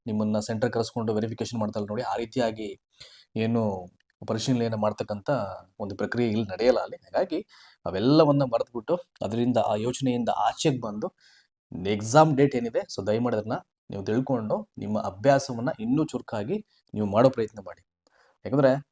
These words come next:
ಆ ಸ್ಟ್ರೆಸ್ಸಿಂದ ಹೊರಗಡೆ ಬನ್ನಿ, ಏನಾದ್ರೂ ಆಗ್ಬಿಡುತ್ತೆ ಹಾಗೆ ಹೀಗೆ ಅಂತ. ಆ ರೀತಿಯ ಏನೂ ಸಮಸ್ಯೆಗಳಾಗಲ್ಲ. ನಿಮ್ಮ ಎಕ್ಸಾಮ್ ಬಗ್ಗೆ ಫೋಕಸ್ ಮಾಡಿ, ಪೋಸ್ಟ್‌ಪೋನ್ ಬಗ್ಗೆ ದಯಮಾಡಿ ತಲೆ ಕೆಡಿಸ್ಕೊಳ್ಬೇಡಿ. ಯಾವ ಪೋಸ್ಟ್‌ಪೋನ್ ಆಗಲ್ಲ ನನ್ನ ಪ್ರಕಾರವಾಗಿ. ಡಿಸೆಂಬರ್ ಸೆವೆನ್ ಆ ಡೇಟಿಗೆ ಫಿಕ್ಸ್ ಆಗಿ ನಿಮ್ಮ ಅಭ್ಯಾಸವನ್ನ ಒಂದು ಒಳ್ಳೆ ಟೈಮ್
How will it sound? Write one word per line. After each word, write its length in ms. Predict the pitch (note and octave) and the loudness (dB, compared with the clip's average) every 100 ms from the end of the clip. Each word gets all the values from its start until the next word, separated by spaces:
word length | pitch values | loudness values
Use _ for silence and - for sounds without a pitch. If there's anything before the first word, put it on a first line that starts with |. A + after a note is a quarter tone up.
| - | -4
ಆ 40 | |
ಸ್ಟ್ರೆಸ್ಸಿಂದ 440 | - - C3 F#3 F3 | -2 2 2 6 6
ಹೊರಗಡೆ 260 | C#3+ C3 | 6 6
ಬನ್ನಿ, 220 | G#2+ - G#2+ | 0 -4 -2
ಏನಾದ್ರೂ 220 | A#2 A#2 | 0 4
ಆಗ್ಬಿಡುತ್ತೆ 380 | A2+ A2+ A2+ A2+ | 2 2 -4 -2
ಹಾಗೆ 120 | G#2 | -2
ಹೀಗೆ 100 | G2+ | -2
ಅಂತ. 120 | - | -4
ಆ 120 | G2+ | -2
ರೀತಿಯ 260 | A#2 B2+ C#3+ | 0 0 0
ಏನೂ 420 | G#2+ G#2+ C3 E3+ | -2 0 0 2
ಸಮಸ್ಯೆಗಳಾಗಲ್ಲ. 720 | F3 B2+ B2+ A#2 G#2 F#2+ F#2 F#3 - _ _ _ | 0 0 0 0 -4 -6 -8 -10 -10 _ _ _
ನಿಮ್ಮ 260 | _ A#2+ C3 | _ 4 6
ಎಕ್ಸಾಮ್ 400 | A#2 A2 E3 D3 | 6 8 6 6
ಬಗ್ಗೆ 160 | A#2+ | 2
ಫೋಕಸ್ 380 | E3 - C3 B2+ | 0 0 -2 -2
ಮಾಡಿ, 240 | A#2 A2+ G3 - _ _ | -2 0 -2 -6 _ _
ಪೋಸ್ಟ್‌ಪೋನ್ 480 | A#2+ D3 C#3+ E3+ D3 | 2 4 4 0 2
ಬಗ್ಗೆ 280 | C3 D#3 A#2+ | 2 0 0
ದಯಮಾಡಿ 400 | G2+ D4 D3 - | -2 2 2 2
ತಲೆ 200 | A2 A2+ | -2 -4
ಕೆಡಿಸ್ಕೊಳ್ಬೇಡಿ. 760 | A2+ - A2 G2 F#2+ G#2+ G2 - _ _ _ _ | -6 -6 -6 -4 -2 -4 -4 -10 _ _ _ _
ಯಾವ 240 | G2 G#2+ C3 | 4 8 8
ಪೋಸ್ಟ್‌ಪೋನ್ 480 | - C3 C3 C3+ B2 | 6 2 2 0 2
ಆಗಲ್ಲ 200 | A2+ A2 | 2 0
ನನ್ನ 160 | G2+ G#2+ | -2 -4
ಪ್ರಕಾರವಾಗಿ. 500 | A2+ A2 F#2+ F#2 G2 | -4 -4 -6 -8 -8
ಡಿಸೆಂಬರ್ 420 | A2 - B2+ B2+ | -4 0 2 2
ಸೆವೆನ್ 340 | - A2 E3+ C#3 | 0 0 0 -2
ಆ 60 | |
ಡೇಟಿಗೆ 340 | F#2+ G#2+ G#2+ - | -2 -2 -2 -6
ಫಿಕ್ಸ್ 220 | G#2+ C#3 | -2 2
ಆಗಿ 300 | A#2 D#3 - _ _ _ - | 2 0 -8 _ _ _ -2
ನಿಮ್ಮ 120 | G#2 | -2
ಅಭ್ಯಾಸವನ್ನ 600 | - B2+ B2+ C3 A2 C3+ G#3 - _ | 4 6 6 2 -4 -4 -6 -10 _
ಒಂದು 160 | G2+ F#2+ | -8 -2
ಒಳ್ಳೆ 300 | A2+ C3+ D3 | 4 6 4
ಟೈಮ್ 560 | C#3+ A2+ C#3 C#3 A2 | 4 4 6 4 2